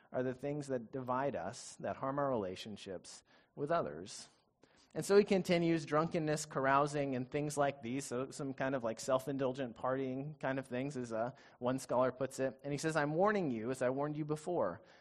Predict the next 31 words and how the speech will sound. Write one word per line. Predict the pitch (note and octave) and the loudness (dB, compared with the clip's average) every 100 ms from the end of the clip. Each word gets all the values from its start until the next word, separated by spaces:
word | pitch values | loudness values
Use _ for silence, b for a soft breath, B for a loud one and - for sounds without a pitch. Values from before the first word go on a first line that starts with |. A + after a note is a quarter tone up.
| B | B
those | D#3 F3 F3+ | 2 4 2
who | E3 | -2
do | C#3+ F3+ | 2 2
such | - - - | 2 -2 -2
things | B2 A2 A#2+ | -4 -4 -4
will | C3 | -4
not | C3 B2+ | 0 0
inherit | C3+ B2 E3 D3 G2+ G2 | 0 -4 -4 -2 -2 -4
the | D3 | -10
kingdom | - D#3 D#3 G2+ E2 _ _ _ _ _ - | -6 -4 -4 -6 -8 _ _ _ _ _ -8
of | C#3 - | -6 -2
God." | D#3+ G#2+ F#2 B2+ - _ _ _ _ b b b b | 0 0 -4 -8 -14 _ _ _ _ b b b b
And | D#3+ | -2
so | E3+ | 4
that's | F#3 A3 - | 6 6 4
what | F#3+ G3+ | 2 2
he | |
talks | G3 E3 F3+ | 2 0 0
about, | F3+ E3+ D#3 | 2 2 2
and | E3+ | 4
what, | E3+ - | 2 2
what | E3+ E3+ | 2 2
he | F3+ | 2
s-, | E3 - - - | -2 -6 -14 -16
says | - G3+ G3+ | 2 4 6
instead, | F#3 E3 - F#3 F#3 D#3+ | 2 -4 -2 4 4 4
instead | D3+ - F3 | 0 2 2
of | F3 | 2
pursuing | F3 E3+ - F3+ D#3+ C3+ | -2 -2 0 2 2 2
those | C#3+ F3 | 2 2
things, | - A2+ G#2 G#2+ B2+ - | -2 -4 -4 -4 -8 -12